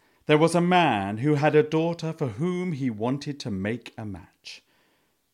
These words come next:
When a young scholar was proposed to him, he offered three hundred roubles as dowry and three years of kest, room and board. The terms of the marriage contract were agreed to,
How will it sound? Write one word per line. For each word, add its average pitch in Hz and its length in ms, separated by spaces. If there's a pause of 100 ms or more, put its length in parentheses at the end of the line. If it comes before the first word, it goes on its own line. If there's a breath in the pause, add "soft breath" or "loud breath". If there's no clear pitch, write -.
(240)
When 147 180
a 151 40
young 139 460
scholar 143 440
was 101 220
proposed 120 580
to 104 60
him, 104 340 (340 soft breath)
he 165 160
offered 160 300
three 214 320
hundred 175 380
roubles 180 580
as 135 260
dowry 90 600 (460)
and 117 180
three 143 320
years 151 380
of 101 200
kest, - 540 (360)
room 135 360
and 139 180
board. 101 440 (800)
The 143 80
terms 165 460
of 107 60
the 104 80
marriage 98 400
contract - 640
were 131 140
agreed 170 400
to, 87 180